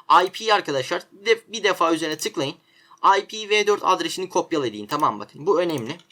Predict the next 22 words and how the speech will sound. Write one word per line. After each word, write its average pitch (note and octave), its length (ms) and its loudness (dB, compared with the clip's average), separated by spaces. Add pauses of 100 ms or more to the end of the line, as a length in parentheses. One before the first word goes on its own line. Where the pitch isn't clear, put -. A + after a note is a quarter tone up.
(320)
Ondan A#3+ 280 2
sonra G3 180 -4
gelin G3 320 -2
bunu D3+ 120 -6
server F#3 760 2
I F3+ 40 -2
P'ye C3+ 240 -10
yapıştırın E3 520 -4 (840)
ve G#3 280 2 (200)
kaydedip F3+ 580 0 (440)
kapatın. - 440 -4 (840)
Bu, B3 200 -4
bu - 80 -8
kadar F3+ 220 2
arkadaşlar. C#3+ 640 -2
Bundan A3+ 280 2
sonra F#3+ 220 -4
server G3+ 400 0
nokta F3+ 240 -2
jar F#3+ 260 2
dosyasını D#3 440 -4
çalıştırıyoruz F3 760 -2